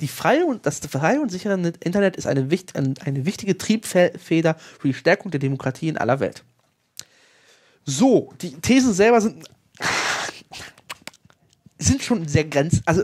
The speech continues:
sind also die ersten Punkt, Kulturleist-, äh, Kulturleistung der Menschheit passt.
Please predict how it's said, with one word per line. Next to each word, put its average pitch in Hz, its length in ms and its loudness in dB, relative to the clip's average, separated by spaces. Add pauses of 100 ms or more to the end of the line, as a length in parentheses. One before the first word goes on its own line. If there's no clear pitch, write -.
(300)
sind 220 320 -2
also 170 160 4
die 170 160 -6
ersten 226 320 0
Punkt, 214 340 0 (600)
Kulturleist-, 170 500 2
äh, 160 60 -2
Kulturleistung 147 500 0
der 135 60 -6
Menschheit 151 260 -2
passt. - 300 -4